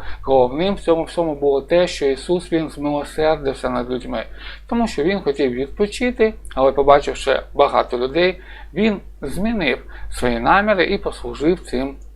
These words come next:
людям. Тож будьте відкриті завжди, щоб проявляти милосердя і служити іншим людям. Добре, і ми про відпочинок теж там багато говорили. Тобто можете передивитися попередні програми і будете знати,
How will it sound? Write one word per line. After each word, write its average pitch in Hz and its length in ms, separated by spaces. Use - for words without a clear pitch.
людям. 165 380
Тож 127 240
будьте 202 340
відкриті 233 580
завжди, 143 460
щоб - 220
проявляти 151 640
милосердя 147 760
і 135 60
служити 123 460
іншим 185 300
людям. 226 240
Добре, 170 400
і 233 100
ми 156 180
про 135 260
відпочинок 220 600
теж 180 200
там 147 160
багато 151 340
говорили. 139 520
Тобто 180 540
можете 160 420
передивитися 156 640
попередні 123 460
програми 170 460
і - 20
будете 151 300
знати, 147 260